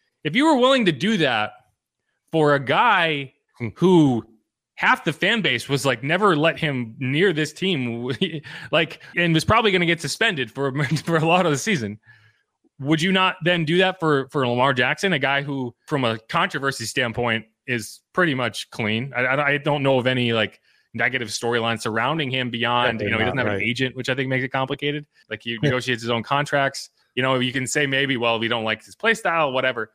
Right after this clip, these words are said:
Speaker 1: But, like, he's the name, he's the guy that if I'm the Saints, I know I can have a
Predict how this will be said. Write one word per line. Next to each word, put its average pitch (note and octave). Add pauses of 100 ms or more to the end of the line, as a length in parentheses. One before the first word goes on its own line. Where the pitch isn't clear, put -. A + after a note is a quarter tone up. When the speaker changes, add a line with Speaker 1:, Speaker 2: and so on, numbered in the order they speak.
(260)
Speaker 1:
But, B2
like, A#2+ (260)
he's G#3
the D#3
name, D3 (180)
he's G#3
the F3+
guy B2+
that A2
if G#2+
I'm D#3+
the A2+
Saints, C#3+
I A#2
know B2+
I C#3+
can B2
have A#2
a F#2+